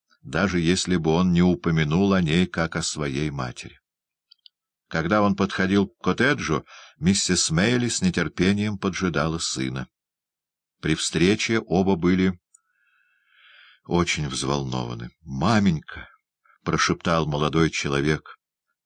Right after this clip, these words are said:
«почему вы не написали раньше?» «Я написала», —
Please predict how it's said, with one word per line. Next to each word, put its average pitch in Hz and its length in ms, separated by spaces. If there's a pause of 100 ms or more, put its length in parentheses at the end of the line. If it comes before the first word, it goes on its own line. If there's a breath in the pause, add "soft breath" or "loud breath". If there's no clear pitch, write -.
(140)
«почему 107 760
вы 85 240
не 85 160
написали 73 680
раньше?» 67 500 (1200)
«Я 120 160
написала», — 82 680